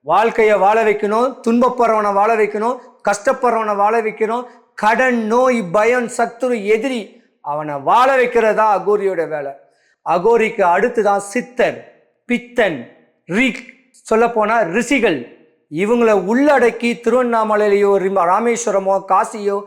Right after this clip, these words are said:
கங்கோத்திரியோ யமுனோத்திரியோ கேதார்நாத்தோ பத்ரிநாத்தோ ரிஷிகேசியோ ஹரித்துவாரோ தவம் செய்யணும். ஓடுற ஆத்துல குளிக்கணும், நிக்கிற குளத்துல குளிக்கணும், மலையில தவம் செய்யணும்,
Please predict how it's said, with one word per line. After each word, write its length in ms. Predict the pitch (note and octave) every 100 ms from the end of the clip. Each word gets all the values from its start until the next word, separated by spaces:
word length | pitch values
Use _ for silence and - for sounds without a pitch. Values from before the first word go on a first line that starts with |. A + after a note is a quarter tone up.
| - - -
கங்கோத்திரியோ 680 | F#3+ A#3 B3 A#3 G#3+ G3+ G3+ F#3+
யமுனோத்திரியோ 720 | E3+ G3 B3 A#3+ A#3 G3+ G3+ G3
கேதார்நாத்தோ 760 | G3 A#3+ A#3+ A3+ G#3 G3 G3+ G3
பத்ரிநாத்தோ 680 | F3 F#3 A#3+ A#3 G#3+ G#3+ G#3 G#3+ - - -
ரிஷிகேசியோ 760 | D#3 G#3+ C#4+ C4 B3 B3 B3 G3
ஹரித்துவாரோ 760 | G#3 C4 D4 B3 A3+ G#3 A3 D#3 - - _ - C3
தவம் 300 | F#3 G#3 C4+
செய்யணும். 460 | C4 G#3 F#3+ C3 - D#3 E3
ஓடுற 320 | A3+ C4 B3 G#3 F#3+
ஆத்துல 340 | B3+ - B3+ A#3+
குளிக்கணும், 480 | A#3 A#3 A3+ A3+ C4+ G3+
நிக்கிற 420 | G#3+ - C#4 B3+ -
குளத்துல 380 | A#3 A#3+ A#3+ A#3
குளிக்கணும், 480 | A3+ A#3 A#3 B3 C#4 F#3+
மலையில 420 | F#3+ A#3+ B3 A#3
தவம் 280 | G#3+ A3+ A#3
செய்யணும், 360 | A3+ A3+ B3